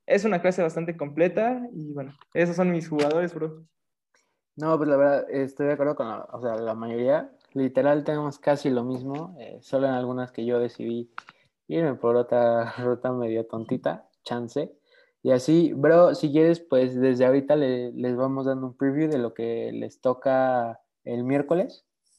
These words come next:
Speaker 1: Va, va, y pues, si quieres tú, dinos qué va a pasar el miércoles. Bueno, sí, miércoles.
Speaker 2: Ah, pues, bueno, el miércoles, eh, como Pablito ya les había dicho,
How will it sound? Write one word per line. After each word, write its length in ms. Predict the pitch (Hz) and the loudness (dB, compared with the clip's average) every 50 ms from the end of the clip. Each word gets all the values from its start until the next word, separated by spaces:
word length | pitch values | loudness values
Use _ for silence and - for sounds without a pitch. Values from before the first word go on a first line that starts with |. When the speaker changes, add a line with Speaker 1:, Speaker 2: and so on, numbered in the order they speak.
| _ _ _ _ _ _ - | _ _ _ _ _ _ -2
Speaker 1:
Va, 140 | 143 143 143 | -2 0 0
va, 360 | 147 147 156 180 208 226 226 226 | 0 0 0 -2 -2 -4 -8 -12
y 140 | 196 165 156 _ - | -12 -14 -14 _ -8
pues, 360 | 143 135 131 135 135 - - | -6 -6 -6 -8 -10 -14 -18
si 80 | - | -2
quieres 260 | - - 185 185 180 185 | 2 4 4 4 4 6
tú, 180 | 196 196 202 196 196 165 | 6 4 4 2 -2 -4
dinos 300 | 156 180 208 208 180 175 | -4 -2 -2 -2 -2 -4
qué 80 | - 185 | -2 -2
va 80 | 170 175 | -2 -2
a 80 | 170 | -2
pasar 240 | 165 - - 160 160 | -4 -4 -2 -2 -2
el 40 | 160 | -2
miércoles. 440 | 165 180 175 - - 127 151 - - | -4 -6 -6 -8 -10 -10 -10 -4 -2
Bueno, 320 | 156 156 143 139 156 - | -2 0 0 -2 -10 -10
sí, 180 | - - 196 214 208 180 | -4 0 0 0 0 0
miércoles. 460 | 180 180 - - 165 160 160 160 - _ _ _ | -4 -8 -8 -12 -14 -14 -14 -16 -20 _ _ _
Speaker 2:
Ah, 260 | - 147 165 170 165 165 | -4 0 2 2 2 4
pues, 260 | 147 139 135 135 131 | 4 4 4 4 4
bueno, 320 | 127 139 147 147 139 131 127 | 2 2 2 2 0 0 0
el 160 | 131 135 139 | 0 2 2
miércoles, 600 | 147 151 156 156 156 170 170 170 175 180 180 175 | 2 2 2 2 4 6 6 8 8 6 6 4
eh, 580 | 131 110 135 131 131 127 127 131 127 127 127 120 - | 2 2 2 4 4 4 2 2 0 0 -4 -6 -6
como 220 | - 127 127 120 | -6 -6 -6 -2
Pablito 720 | - 127 131 131 135 131 135 143 139 139 135 135 127 120 - - - - | 0 0 2 2 2 0 0 0 2 2 2 2 0 -2 -4 -8 -16 -8
ya 160 | 135 131 131 131 | -2 0 0 0
les 160 | 135 123 127 | 0 0 2
había 200 | 123 123 127 123 | 2 4 4 4
dicho, 540 | 131 139 135 139 - 156 160 180 - _ | 2 0 -2 -2 -2 -2 -2 -4 -6 _